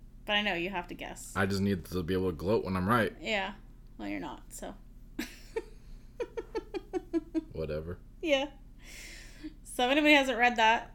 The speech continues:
Speaker 1: I recommend it. If you get yourself into it, like, thirty pages in or so, it's worth it. It's just the first few pages, you're like,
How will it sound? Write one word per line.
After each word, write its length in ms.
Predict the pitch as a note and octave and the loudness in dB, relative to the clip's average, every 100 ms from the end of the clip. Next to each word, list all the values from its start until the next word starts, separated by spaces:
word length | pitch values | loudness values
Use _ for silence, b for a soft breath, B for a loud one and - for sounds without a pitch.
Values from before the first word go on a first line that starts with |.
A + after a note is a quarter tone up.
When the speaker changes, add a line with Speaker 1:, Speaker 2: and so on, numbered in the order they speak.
| - A3 | -4 2
Speaker 1:
I 120 | A#3 | 4
recommend 400 | A#3 A#3 G#3+ G#3+ | 2 0 0 2
it. 200 | A#3 - | 0 0
If 140 | A#3+ B3 | -4 0
you 140 | C4 | 0
get 220 | A3 A#3 A3 | 4 4 4
yourself 380 | B3+ A#3 G#3+ | 2 2 0
into 340 | G#3+ G#3+ A3+ G3+ | -2 -2 0 2
it, 120 | F#3 | 2
like, 280 | F#3+ F#3 - - - - | 4 2 -2 -16 -20 -12
thirty 340 | - G#3+ G3+ | -4 0 0
pages 400 | G3+ G3+ F#3+ F#3+ | 0 -2 -2 -2
in 120 | F#3 F#3 | -2 -2
or 60 | |
so, 500 | G3+ G#3+ G#3+ A3+ A3+ - - - - | -2 0 0 0 -4 -8 -18 -10 -2
it's 360 | G#3 G#3 - G#3+ | -2 -2 -6 -6
worth 280 | G3 F#3+ | -8 -6
it. 180 | C3+ - - - | -8 -10 -14 -6
It's 240 | A3+ A3 - | -4 -4 -4
just 220 | G3+ G3+ | -4 -4
the 80 | G#3 | -6
first 260 | A#3 A#3 | -4 -4
few 120 | A#3+ A3 | -4 -2
pages, 300 | A3 G3+ F#3+ | -2 -2 -2
you're 120 | F#3 | -2
like, 240 | F3 E3+ | -2 -4